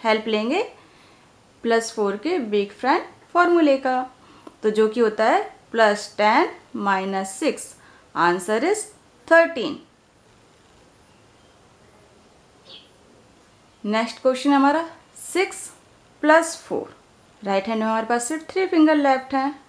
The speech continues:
तो हमको फ़ोर ऐड करना है, तो प्लस फ़ोर के लिए big friend का formula होता है प्लस टेन माइनस सिक्स प्लस फ़ाइव। फ़ाइव हम directly add कर सकते हैं।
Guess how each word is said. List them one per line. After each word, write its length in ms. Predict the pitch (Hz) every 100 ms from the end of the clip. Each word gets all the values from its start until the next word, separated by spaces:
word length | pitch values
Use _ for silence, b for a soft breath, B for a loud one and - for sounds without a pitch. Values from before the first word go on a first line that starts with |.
| -
तो 80 | 220
हमको 200 | 208 220
फ़ोर 320 | - 269 302
ऐड 180 | 302 294
करना 320 | 311 294 320
है, 100 | 381 - b b b b
तो 40 | 208
प्लस 300 | 208 226 233
फ़ोर 180 | - 240
के 100 | 240
लिए 160 | 247 -
big 180 | 226 233
friend 260 | - 220
का 80 | 220
formula 420 | 233 226 214 226
होता 260 | 226 214 233
है 100 | 330 403 - - _ -
प्लस 300 | 240 220 214 - -
टेन 300 | 220 285 415 - - - -
माइनस 500 | 269 320 339 349 359 -
सिक्स 240 | 339 - - - b b b b -
प्लस 360 | 269 277 302 - -
फ़ाइव। 240 | 294 240 - - - _ -
फ़ाइव 160 | 202 202
हम 120 | 202
directly 380 | 202 208 214 269
add 140 | 277
कर 160 | 277 294
सकते 300 | 302 285 320
हैं। 140 | 370